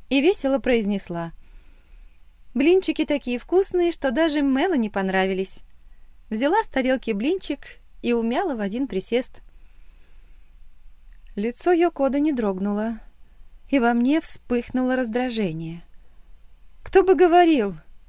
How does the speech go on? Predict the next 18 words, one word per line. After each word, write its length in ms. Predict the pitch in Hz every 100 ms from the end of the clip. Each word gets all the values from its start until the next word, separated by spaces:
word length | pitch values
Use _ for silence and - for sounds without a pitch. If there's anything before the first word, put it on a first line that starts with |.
| -
питается 560 | 233 - 294 240 -
растворимой 600 | 233 233 226 240 240 233
лапшой, 560 | 233 233 - - 294 233 - - - - - -
живет 340 | 214 285 339
в 60 | 226
грязи 500 | 220 226 208 320 262
и 40 |
еще 280 | 208 - 254
смеет 460 | 240 226 220 240 233
укорять 480 | - 240 285 247 190
меня. 320 | 185 185 180 - - - - - - - - - -
Такие 340 | 311 - 294 262
мужчины 480 | 254 - - 311
остаются 640 | 214 208 233 233 240 - 240
одинокими 800 | 240 208 240 269 330 - 185
до 120 | 180 233
конца 440 | 240 233 - 254
жизни. 460 | 240 262 170 180